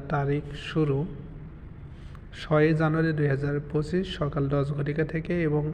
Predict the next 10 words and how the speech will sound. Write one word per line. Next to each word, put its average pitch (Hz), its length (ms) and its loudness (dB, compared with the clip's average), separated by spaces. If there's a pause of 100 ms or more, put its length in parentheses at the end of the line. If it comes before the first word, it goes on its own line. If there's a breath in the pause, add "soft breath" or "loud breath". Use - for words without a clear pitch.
আবেদন 160 400 2
জমাদানের 151 500 0
শেষ 165 340 -2
তারিখ 160 280 0 (600 loud breath)
ছাব্বিশে 156 560 -2
জানুয়ারি 160 380 2
দুই 151 160 2
হাজার 143 200 2
পঁচিশ 143 440 0
বিকাল 139 400 0